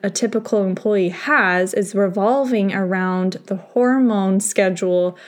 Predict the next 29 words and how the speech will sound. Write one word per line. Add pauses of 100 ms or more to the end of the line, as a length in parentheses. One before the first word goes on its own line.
(320)
of
a
man
is (260)
a
disadvantage
to
us
women. (1400)
And
so
then
that
got
me
thinking (600)
so
much
more
about (380)
how
important
our
energy
is,
how
important
our
feelings